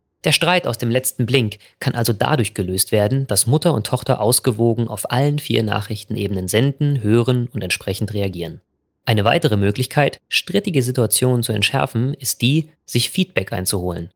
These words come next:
also Rückfragen zu stellen, ob das, was gesendet beziehungsweise verstanden wurde, auch richtig angekommen ist. Konflikte entstehen dadurch,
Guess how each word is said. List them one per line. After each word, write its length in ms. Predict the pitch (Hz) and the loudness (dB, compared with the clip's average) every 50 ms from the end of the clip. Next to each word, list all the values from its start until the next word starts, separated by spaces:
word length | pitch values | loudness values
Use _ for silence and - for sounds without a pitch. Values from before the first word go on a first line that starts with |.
| _ _ | _ _
also 180 | - 127 123 139 | 0 0 2 0
Rückfragen 500 | 156 160 - - - 104 98 92 98 - | 0 -2 -4 -2 -2 0 0 -2 -2 -2
zu 100 | - 110 | -2 -2
stellen, 340 | - - 104 107 127 131 | 0 2 2 2 2 0
ob 140 | 127 107 - | -2 -4 -2
das, 400 | - 101 120 165 - - - - - | 0 2 2 2 0 -2 -4 -4 -6
was 200 | 101 - - - | -6 -6 -4 -4
gesendet 500 | 95 87 98 92 101 127 147 156 151 - | -4 -4 -2 0 0 2 0 0 -2 -4
beziehungsweise 640 | - - - - 104 101 95 - 104 95 92 95 | -6 -6 -4 -4 -4 -4 -4 -4 -4 -4 -4 -6
verstanden 540 | - - - - - 98 95 95 - 127 120 | -6 -8 -8 -6 -4 -4 -4 -4 -4 0 2
wurde, 300 | 135 143 143 143 143 139 - _ _ _ | 2 4 4 2 0 -2 -6 _ _ _
auch 240 | - 143 113 98 110 | -2 -2 0 0 0
richtig 400 | 156 165 - - - 151 - - | 0 0 0 -2 -6 -6 -4 -4
angekommen 500 | 107 104 101 104 - - 101 - 113 - | -4 -4 -4 -4 -6 -8 -8 -8 -8 -6
ist. 280 | 98 - - - - - _ _ _ _ _ _ _ _ _ _ | -6 -6 -6 -8 -10 -20 _ _ _ _ _ _ _ _ _ _
Konflikte 480 | - - 139 - - 202 - - - 131 | 0 0 2 2 2 0 2 2 0 0
entstehen 360 | 117 110 - - 117 110 110 | 0 0 0 0 0 0 2
dadurch, 540 | - 123 139 139 110 101 117 151 - - | 2 2 2 2 2 2 0 0 -2 -8